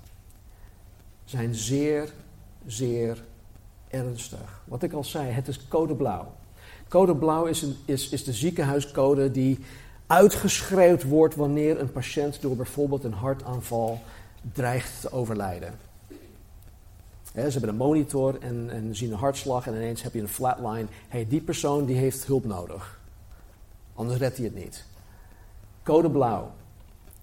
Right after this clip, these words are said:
En zo ernstig is het wanneer je geweten je in de steek laat. Het is code blauw.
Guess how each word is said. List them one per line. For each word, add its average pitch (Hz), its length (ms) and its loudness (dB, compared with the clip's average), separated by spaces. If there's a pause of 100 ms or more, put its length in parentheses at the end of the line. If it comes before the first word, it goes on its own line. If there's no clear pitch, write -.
(1300)
En 147 140 0
zo 175 500 6
ernstig 190 560 2
is 147 200 2
het 139 180 0
wanneer 143 320 2
je 147 140 6
geweten 143 680 0
je 135 100 -4
in 139 100 -4
de 139 80 -2
steek 170 380 -6
laat. 113 220 -4
Het 135 140 -2
is 165 260 -4
code 175 300 2
blauw. 170 500 0